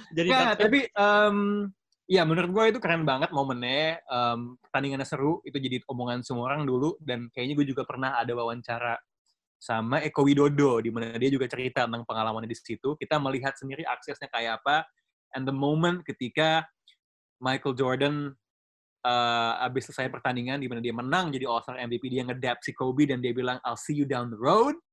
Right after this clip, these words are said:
Speaker 2: Itu semacam momen passing of the torch gitu. Um, I got shivers dari ngeliat itu. Tapi lo mau sebagai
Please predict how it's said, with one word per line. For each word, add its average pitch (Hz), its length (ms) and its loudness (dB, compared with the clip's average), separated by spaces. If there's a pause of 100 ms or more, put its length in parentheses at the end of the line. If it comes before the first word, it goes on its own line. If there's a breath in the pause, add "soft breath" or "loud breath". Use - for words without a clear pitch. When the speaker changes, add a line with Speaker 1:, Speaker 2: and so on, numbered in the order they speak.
(560)
Speaker 2:
Itu 147 340 4
semacam 143 540 0
momen 135 420 0 (240)
passing 139 340 -4
of 135 160 -12
the 131 160 -8
torch 147 300 -4
gitu. 147 480 -8
Um, 110 340 -6
I 113 140 -6
got 123 320 -4
shivers 156 560 2
dari 127 160 -10
ngeliat 123 240 -6
itu. 147 240 -8
Tapi 165 260 -2 (440 loud breath)
lo 269 180 4
mau 277 320 4
sebagai 214 800 4